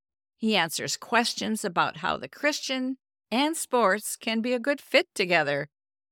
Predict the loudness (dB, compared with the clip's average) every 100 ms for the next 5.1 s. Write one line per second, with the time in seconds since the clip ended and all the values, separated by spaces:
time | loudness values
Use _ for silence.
0 | _ _ _ _ _ _ -2 0 0 0
1 | 2 4 2 0 -6 -4 -4 -4 -4 -4
2 | -2 -2 -4 -6 -4 -4 -2 -2 -2 -10
3 | -12 -10 -12 -6 -6 -6 -8 -8 -4 -2
4 | 0 0 0 -2 -6 -4 0 2 0 -6